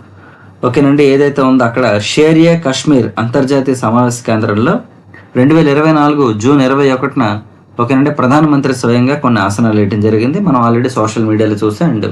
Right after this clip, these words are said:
మనకి ప్రింట్ మీడియాలో కానీ లేదంటే మనకి మెయిన్ స్ట్రీమ్ మీడియాలో కూడా మనం చెక్ చేయడం జరిగింది. మరి లద్దాఖ్లో సియాచిన్ మంచు కొండల్లో ఆసనాలతో సైనికులు ఆకట్టుకున్నారు. ఓకే, మరి, ఆ, విమాన వాహక నౌక ఐఎన్ఎస్ విక్రమాదిత్యపై,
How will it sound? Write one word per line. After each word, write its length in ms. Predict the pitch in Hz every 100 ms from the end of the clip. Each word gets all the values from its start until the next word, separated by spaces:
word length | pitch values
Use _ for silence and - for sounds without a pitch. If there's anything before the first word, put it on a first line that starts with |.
| 104
మనకి 380 | 107 110 220 - - - - - - - - - -
ప్రింట్ 200 | 135 131
మీడియాలో 380 | 135 127 127 123
కానీ 260 | 113 113 147
లేదంటే 500 | 139 123 123 170 226
మనకి 420 | 127 117 110 101
మెయిన్ 200 | 123 135
స్ట్రీమ్ 300 | 147 - 135
మీడియాలో 300 | 127 120 110
కూడా 120 | 113 139
మనం 220 | 117 107
చెక్ 180 | 107 101
చేయడం 180 | 107 107
జరిగింది. 380 | 104 104 110 165
మరి 180 | 135 131
లద్దాఖ్లో 640 | 135 151 180 185 165 127
సియాచిన్ 520 | - 139 165 165 165
మంచు 260 | 135 131 170
కొండల్లో 500 | 143 131 120 113 -
ఆసనాలతో 540 | 110 131 156 143 139 135
సైనికులు 440 | 123 127 135 117
ఆకట్టుకున్నారు. 640 | 107 113 - - 90 85 - - - -
ఓకే, 240 | 110 170 185 - - - - - - -
మరి, 360 | 160 175 147 160 -
ఆ, 220 | 123 123 123
విమాన 560 | 123 147 156 160 139 -
వాహక 340 | 120 131 139
నౌక 400 | 139 131 127 127 113
ఐఎన్ఎస్ 500 | 123 139 135 131 160
విక్రమాదిత్యపై, 880 | - 135 131 131 120 127 110 127